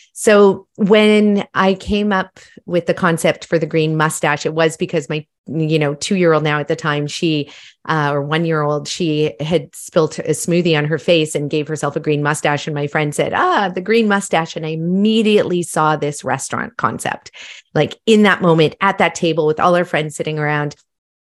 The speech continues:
And that was the beginning of it. And,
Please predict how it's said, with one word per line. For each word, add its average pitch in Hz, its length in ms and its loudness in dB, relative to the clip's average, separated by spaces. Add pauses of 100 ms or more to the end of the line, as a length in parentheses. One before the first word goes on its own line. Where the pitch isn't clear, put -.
(300)
And 175 120 0
that 151 100 2
was 151 160 -2
the 156 80 -2
beginning 147 340 -2
of 143 100 -8
it. - 220 -8 (460)
And, 180 680 2